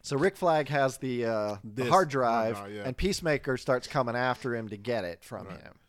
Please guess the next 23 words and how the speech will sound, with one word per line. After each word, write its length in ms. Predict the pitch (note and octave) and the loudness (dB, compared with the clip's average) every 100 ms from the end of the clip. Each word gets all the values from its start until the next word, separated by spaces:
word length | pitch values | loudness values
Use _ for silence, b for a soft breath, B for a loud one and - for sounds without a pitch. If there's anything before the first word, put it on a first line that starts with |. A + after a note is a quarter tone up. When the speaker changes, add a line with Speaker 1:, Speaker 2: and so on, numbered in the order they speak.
| b b b b | b b b b
Speaker 2:
The, 60 | A#2 | -2
Speaker 1:
Um, 300 | G#2+ C3+ F#2 | 0 0 -2
Speaker 2:
the 100 | B2+ | -4
cause, 340 | - E3 E3+ | 2 4 2
the 80 | C#3 | -2
cause 240 | C3+ E3+ D#3+ | 2 4 4
of 40 | |
the 40 | C#3+ | 2
explosion, 520 | C3+ - E3 F3 D3+ | -2 -2 0 0 0
I 40 | |
think 160 | C#3+ F3+ | -2 -2
that 80 | D3 | 0
goes 180 | C#3+ C3 | 0 0
back 240 | B2 C3 | 0 -2
to 80 | C3 | -2
that 140 | A#2 | -2
scene, 340 | A2 C3 C3 A#2 | -2 -4 -4 -4
the 80 | |
cause 260 | G#2+ A#2 A2 | -4 -4 -4
of 60 | G#2 | -6
the 40 | |
explosion. 500 | F#2+ - A#2 A2 G#2 | -8 -8 -4 -4 -6
Eight, 240 | B2+ D#3 | -4 -4